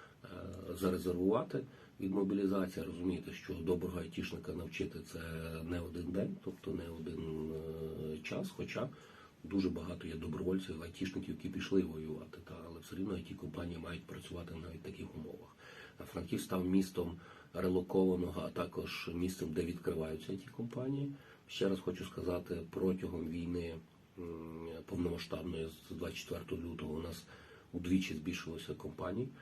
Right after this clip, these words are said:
м, які переїхали або відкрили свої філії. І також, е, в I T секторі задіяно понад три тисячі сьогодні працівників. Це хороший показник, тому що, ну, все-таки це показує,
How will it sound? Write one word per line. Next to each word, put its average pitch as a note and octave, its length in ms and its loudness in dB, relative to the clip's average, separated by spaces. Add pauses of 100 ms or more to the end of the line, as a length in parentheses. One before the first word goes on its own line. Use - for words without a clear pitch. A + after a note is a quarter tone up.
(380)
м, A#2+ 160 -6 (180)
які F#2+ 300 2
переїхали F#2+ 600 6
або E2 160 -2
відкрили E2+ 440 -2
свої E2+ 540 -2
філії. F2 440 2 (360)
І - 80 -2
також, - 640 -2
е, F2+ 40 0 (580)
в E2 680 -6 (200)
I F#2 200 -4
T F2+ 260 4 (260)
секторі F2+ 500 0 (340)
задіяно F2+ 380 4
понад F2+ 340 0
три - 160 -4
тисячі - 380 -4
сьогодні F2 340 -6
працівників. D#2 640 -6 (300)
Це - 60 -2
хороший - 380 2
показник, G#2 460 -2 (120)
тому F2 200 -4
що, E2 320 -8 (580)
ну, A2 120 -2
все-таки F#2 460 -4
це - 120 -4
показує, F2 460 -4